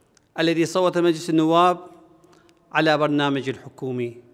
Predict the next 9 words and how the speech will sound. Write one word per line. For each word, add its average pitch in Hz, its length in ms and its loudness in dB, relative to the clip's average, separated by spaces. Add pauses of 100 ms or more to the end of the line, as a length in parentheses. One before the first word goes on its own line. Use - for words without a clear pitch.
(680)
متمنيا 143 580 0
له 120 500 -8 (300)
كل 190 140 -6
التوفيق 117 680 -10 (720)
في 147 160 -2
أداء 123 240 -2
هذا 127 180 -10
الواجب 117 420 -8
الوطني 113 480 -14